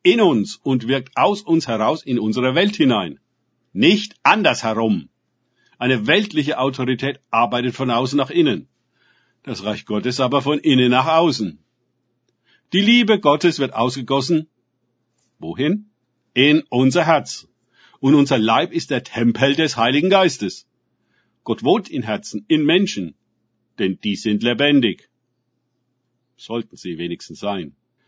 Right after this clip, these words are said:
Die Macht dieses Reiches beziehungsweise dieser Herrschaft Gottes drückt sich vor allem in Eigenschaften, Frucht aus, wie Liebe, Frieden und Freude.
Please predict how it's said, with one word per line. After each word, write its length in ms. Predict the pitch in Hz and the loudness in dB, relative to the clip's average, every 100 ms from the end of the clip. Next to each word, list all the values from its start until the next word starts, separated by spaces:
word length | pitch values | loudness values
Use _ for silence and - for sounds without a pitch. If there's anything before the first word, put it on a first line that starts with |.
| _ _ - | _ _ 0
Die 80 | 131 | 4
Macht 320 | 147 175 - | 4 2 -4
dieses 320 | 165 147 127 | -2 -2 0
Reiches 340 | 120 139 147 | 0 0 -4
beziehungsweise 680 | - 127 143 120 127 117 - | -8 -4 -4 -2 -4 -4 -6
dieser 260 | - 117 117 | -4 -2 -2
Herrschaft 420 | 113 120 113 - | -2 -4 -8 -8
Gottes 440 | 127 131 139 127 - | -4 -4 -4 -8 -6
drückt 240 | 139 131 | -6 -4
sich 120 | 131 | -8
vor 200 | - - | -8 -8
allem 220 | 113 131 123 | -4 -4 -4
in 220 | 120 - | -8 -6
Eigenschaften, 880 | 104 113 120 120 135 135 - 165 165 _ _ _ | -4 -4 -4 -2 -4 -4 -4 -4 -4 _ _ _
Frucht 600 | _ - 104 117 151 - - | _ -10 -4 -2 -2 -8 -4
aus, 500 | 123 147 185 - - _ _ _ _ | 0 0 -2 -6 -18 _ _ _ _
wie 420 | 113 156 139 107 - | 0 2 2 0 0
Liebe, 500 | 160 220 190 190 143 | 2 4 4 2 0
Frieden 420 | 127 131 156 160 | 0 0 0 0
und 140 | 165 | 0
Freude. 480 | 175 156 131 92 | 0 2 2 -2